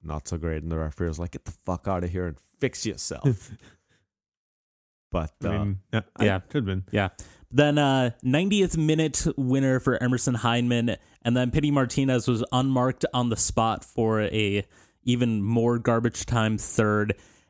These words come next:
Speaker 3: And then after the final whistle, Chris Wondolowski, for some reason, got sent off.
Speaker 2: I know the reason. I just know why he did it.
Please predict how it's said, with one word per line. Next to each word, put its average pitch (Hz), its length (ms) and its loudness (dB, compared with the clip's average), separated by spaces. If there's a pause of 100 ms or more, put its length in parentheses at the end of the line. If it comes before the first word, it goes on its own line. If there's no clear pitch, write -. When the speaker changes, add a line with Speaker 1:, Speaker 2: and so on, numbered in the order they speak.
Speaker 3:
And 151 140 2
then 233 180 2
after 196 360 2
the 180 80 2
final 190 400 2
whistle, 170 320 2
Chris - 320 2
Wondolowski, 160 840 2 (160)
for 160 160 2
some 190 360 2
reason, 156 440 2
got 143 240 0
sent 147 460 2
off. 135 420 0
Speaker 2:
I - 40 -2
know 392 100 4
the 151 100 2
reason. 110 680 2 (520)
I 139 60 0
just 120 100 0
know 120 120 2
why 107 260 2
he 101 100 0
did 110 180 -2
it. 101 220 -4